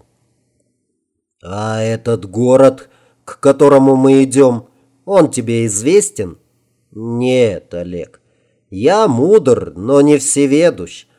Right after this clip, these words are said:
Многие книги и карты утеряны безвозвратно, а те, что я видел, не все запомнились. Память человека несовершенна".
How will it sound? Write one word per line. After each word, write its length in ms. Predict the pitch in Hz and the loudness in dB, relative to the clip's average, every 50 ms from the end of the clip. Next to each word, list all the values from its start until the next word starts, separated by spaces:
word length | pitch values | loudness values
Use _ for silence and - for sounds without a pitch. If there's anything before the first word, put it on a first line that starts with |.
| _ _ _ _ _ _ | _ _ _ _ _ _
Многие 560 | - 117 143 180 208 220 214 185 151 143 127 113 | -10 -8 -2 0 2 2 2 2 0 -2 -2 -2
книги 520 | - - - 170 190 185 151 113 107 104 | -6 -6 -4 -2 -2 -2 -2 -4 -6 -6
и 20 | |
карты 400 | 98 - 143 160 156 - - - | -4 -2 -2 -2 -2 -4 -6 -8
утеряны 580 | 101 95 92 - - 131 131 131 127 123 123 120 | -10 -10 -10 -6 -4 -2 -2 -2 -2 -2 -4 -4
безвозвратно, 1040 | 110 110 135 131 120 123 143 147 135 127 131 135 131 123 107 - - 107 101 104 | -4 -4 -4 -4 -2 0 0 0 0 -2 -4 -2 -2 -2 -2 -4 -8 -10 -8 -8
а 80 | 110 110 | -8 -8
те, 220 | - - 147 147 | -6 -2 0 0
что 180 | - - - 135 | 0 -2 -4 -2
я 140 | 131 139 139 | 0 0 0
видел, 480 | 143 151 185 180 135 120 110 101 95 92 | 0 -2 -4 -6 -6 -6 -8 -8 -8 -10
не 240 | 101 110 139 165 - | -8 -6 -4 -4 -4
все 280 | - - 180 185 156 | -4 -4 -2 0 0
запомнились. 840 | 107 90 113 113 - - 165 143 107 101 92 87 82 85 85 - - _ _ _ _ _ _ _ _ _ | 0 -2 -6 -6 -2 -2 -2 -2 -2 -4 -8 -12 -14 -16 -20 -20 -20 _ _ _ _ _ _ _ _ _
Память 380 | - - 180 175 160 156 135 - | -10 -6 -4 0 0 0 -2 -2
человека 500 | - 143 147 147 147 151 151 147 151 147 | -4 -2 0 2 2 2 0 0 -2 -2
несовершенна". 1000 | 151 147 139 - 147 139 139 139 127 - - - 165 165 147 117 92 78 71 | -2 -2 -2 -2 -4 -4 -4 -4 -6 -6 -4 -4 -2 -2 -2 -4 -8 -12 -16